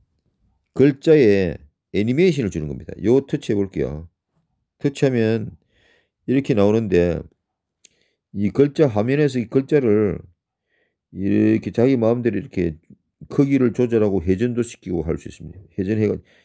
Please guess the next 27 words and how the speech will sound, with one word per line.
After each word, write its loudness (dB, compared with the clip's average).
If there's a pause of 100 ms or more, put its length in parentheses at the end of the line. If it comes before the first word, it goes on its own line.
(140)
이렇게 -2
회전해가지고 2
여기에서 -2 (340)
출발점을 -2
두고서 -4 (720)
그 -6
다음에 2
이렇게 2
갖다 -2
놓고 -2
출발점 2
여기서 0
하고 -2 (140)
이걸 0
플러스 2 (220)
요 2
한, -4 (240)
다이아몬드 2 (960)
이 0
메뉴 2
있죠. -4
이걸 0
터치합니다. -6 (420)
이걸 -4
툭 -14
터치하면요. 0 (1600)
여기에 4